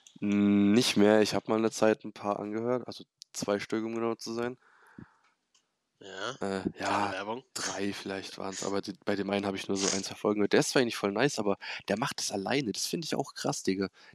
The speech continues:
Speaker 1: Der, der labert dir dann einfach, also das, das ist
Speaker 2: Mhm.
Speaker 1: entspannt, dem zuzuhören.
Speaker 2: Lol.
Speaker 1: Aber der redet dann einfach so vierzig Minuten oder so am Stück und erzählt dann halt irgendwas. Und, und ich weiß nicht, der bringt das voll gut rüber, aber irgendwie fehlt mir da was, so, weißt du, wie ich mein?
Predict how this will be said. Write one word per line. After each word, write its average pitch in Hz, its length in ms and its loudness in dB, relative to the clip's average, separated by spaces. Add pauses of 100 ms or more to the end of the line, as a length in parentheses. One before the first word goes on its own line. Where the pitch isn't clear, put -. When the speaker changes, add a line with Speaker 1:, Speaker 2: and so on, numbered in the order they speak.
Speaker 1:
Der, 98 140 4
der 98 180 4
labert 117 460 2
dir 160 120 0
dann 110 220 -6
einfach, 107 360 -2
also 104 180 0
das, - 260 -10
das 104 140 -10
ist 98 180 -4
Speaker 2:
Mhm. 95 40 -8
Speaker 1:
entspannt, 110 340 -2
dem 98 100 -2
zuzuhören. 123 420 -2
Speaker 2:
Lol. 87 400 -6 (220)
Speaker 1:
Aber 107 180 0
der 98 200 4
redet 123 300 4
dann 117 120 2
einfach 123 240 0
so - 200 -4
vierzig - 500 0
Minuten 107 340 -2
oder 170 160 6
so 135 80 0
am 104 80 0
Stück 139 200 -4
und 139 100 -2
erzählt 160 320 2
dann 165 120 2
halt 113 160 2
irgendwas. 101 360 0
Und, - 200 -16 (580)
und 104 340 -4
ich - 120 -2
weiß 135 200 2
nicht, 127 160 2
der - 60 -4
bringt - 180 -6
das - 80 -2
voll 98 160 -2
gut 95 160 -2
rüber, 147 200 2
aber 101 120 6
irgendwie 151 240 6
fehlt 127 320 2
mir 107 100 6
da 98 140 4
was, 95 180 0
so, 101 100 0
weißt 104 160 4
du, - 40 -2
wie 131 60 0
ich 135 60 -4
mein? 151 140 2